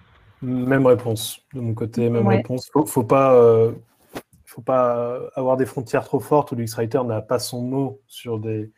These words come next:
Speaker 1: du contenu ou du S E O, du marketing. Euh, pour autant, c'est quand même des métiers, euh, séparés avec des intentions, des missions, objectifs séparés. Et moi, effectivement, Mike, euh, chez Getaround, ne travaille pas forcément sur les S E O.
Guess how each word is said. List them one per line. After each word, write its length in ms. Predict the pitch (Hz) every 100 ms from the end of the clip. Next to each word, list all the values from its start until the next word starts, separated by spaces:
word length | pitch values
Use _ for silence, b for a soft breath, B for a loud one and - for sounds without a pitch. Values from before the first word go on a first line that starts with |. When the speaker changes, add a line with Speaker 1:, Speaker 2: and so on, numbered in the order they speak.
| _ _
Speaker 1:
du 80 | -
contenu 380 | 113 120 113 123
ou 120 | 123
du 160 | 117 113
S 240 | 110 -
E 60 | 123
O, 60 |
du 100 | 117
marketing. 520 | 113 113 117 - 170 - b b b b -
Euh, 100 | 113 110
pour 100 | 120
autant, 220 | 120 143
c'est 180 | - 120
quand 80 | 120
même 120 | 117
des 80 | 117
métiers, 360 | 117 113 131
euh, 420 | 123 117 107 104 104
séparés 580 | - 117 127 123 135
avec 240 | 127 117 110
des 400 | 113 113 110 107 b b _ 123
intentions, 580 | 123 123 120 - 139 131
des 120 | 120
missions, 340 | 120 - 131
objectifs 420 | 120 113 113 127
séparés. 720 | 117 117 120 120 131 127 113 107
Et 120 | 104 b b b _ _ _
moi, 360 | 147 120 120 120
effectivement, 440 | 113 107 117 120
Mike, 400 | 120 120 120 120
euh, 280 | 117 110 110
chez 160 | - 113
Getaround, 440 | 117 117 120 117
ne 80 | 110
travaille 280 | 104 113 110
pas 180 | 113 117
forcément 380 | 113 - 117
sur 160 | 113 113
les 80 | 107
S 200 | 104 -
E 40 |
O. 160 | 110 110